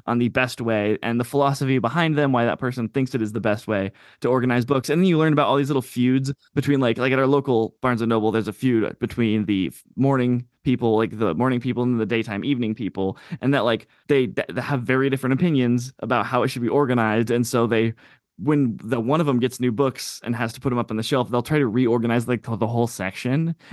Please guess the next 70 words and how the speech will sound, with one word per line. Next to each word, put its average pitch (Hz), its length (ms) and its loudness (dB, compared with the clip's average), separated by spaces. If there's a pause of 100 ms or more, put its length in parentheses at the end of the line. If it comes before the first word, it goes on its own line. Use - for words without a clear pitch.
And 156 140 2
then 165 80 4
the 147 60 2
one 147 140 4
who 143 60 2
comes 147 200 2
in 156 80 2
in 143 80 2
the 131 60 4
morning, 131 280 4
but 135 80 0
they'll 110 80 0
only 143 140 0
get, 98 100 -6
like, 69 120 -6
half 156 260 -4
of 80 60 -8
it - 120 -8
done. - 320 -12 (280)
And 143 120 2
then 151 60 4
the 151 80 2
one 151 80 4
who 139 80 4
comes 143 160 2
in 135 80 2
the 131 40 2
morning 139 280 4
is, 135 100 2
like, 131 100 0
annoyed 120 500 2
that 113 120 -4
they 104 100 -2
did 123 280 0
that, 117 200 2
so 139 80 -4
they'll 123 120 2
try 147 100 -4
to 139 180 -2
undo 143 440 2
it. - 260 -2 (220)
And 151 120 -2
so 160 80 0
you 147 120 2
kind 180 180 0
of 151 60 0
just 139 160 -2
get 139 100 -2
this, 131 160 -6
like, 92 240 -6
chaos, 113 400 0
and 120 180 -2
it 113 120 -2
never 139 240 2
gets 127 260 -4
fully 117 400 -2
done. 101 320 -2
And 104 80 0
you 87 60 -4
kinda 104 180 -4
get 98 140 -4
this 98 120 -8
chaotic, 95 440 -2
like, 90 160 -4
organizational, 98 760 -2 (340)
um, 98 540 0
mess, 113 460 -2 (120)
which 160 180 0
is 156 240 0
actually - 260 -2